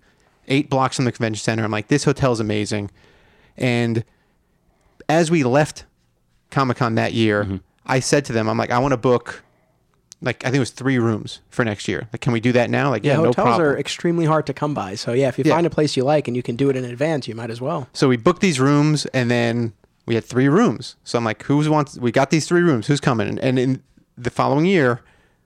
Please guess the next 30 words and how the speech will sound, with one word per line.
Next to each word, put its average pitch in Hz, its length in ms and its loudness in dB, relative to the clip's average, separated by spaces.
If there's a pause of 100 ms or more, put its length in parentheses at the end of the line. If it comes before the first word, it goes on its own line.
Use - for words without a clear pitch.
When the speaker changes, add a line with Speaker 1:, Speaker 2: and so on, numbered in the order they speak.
(140)
Speaker 1:
the, 120 220 -2 (200)
all 135 200 4
of 156 60 4
us 160 120 0
went, 135 240 2
and 120 160 0
then, 113 140 0
like, 104 160 -4
people 123 260 -4
were 113 60 2
bringing 110 220 -2
their 107 100 -4
girlfriends. 143 760 0 (300)
People 123 220 0
were - 40 0
coming 117 260 0
in 120 260 0 (120)
for - 160 -4
this 107 140 0
show. 131 400 4
It - 80 -4
was, 117 200 0
it 131 80 0
was 117 360 -2 (260)
a 120 60 -2
big 180 200 2
crew 160 240 4
were 110 120 2
showing 110 260 0
up. 80 160 -6